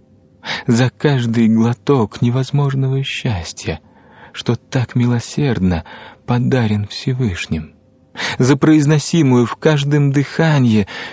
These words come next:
мелодию гимна потоком всесильным. За скрытое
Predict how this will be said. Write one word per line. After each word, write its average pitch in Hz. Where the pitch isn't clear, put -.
мелодию 156
гимна 127
потоком 107
всесильным. 87
За 107
скрытое 104